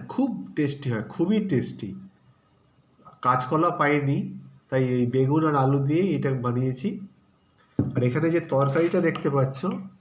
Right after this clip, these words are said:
এটাও ঝিঙ্গে, পটল, কুমড়ো, হ্যাঁ, ওগুলো দিয়ে, মাছের কাঁটা দিয়ে, ইলিশ মাছের কাঁটা দিয়ে একটা তরকারি, সুস্বাদু। আর এটাও তাই, কুমড়ো, আলু, বেগুন দিয়ে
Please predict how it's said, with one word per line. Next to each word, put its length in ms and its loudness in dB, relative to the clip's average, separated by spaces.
এটাও 260 2
ঝিঙ্গে, 580 2
পটল, 560 2
কুমড়ো, 440 2
হ্যাঁ, 160 2
ওগুলো 260 4
দিয়ে, 180 2
মাছের 360 2
কাঁটা 240 2
দিয়ে, 180 2
ইলিশ 260 -2
মাছের 220 0
কাঁটা 240 0
দিয়ে 240 0
একটা 180 -2
তরকারি, 480 -2
সুস্বাদু। 500 -4
আর 140 -8
এটাও 260 0
তাই, 220 0
কুমড়ো, 340 4
আলু, 260 4
বেগুন 340 2
দিয়ে 180 2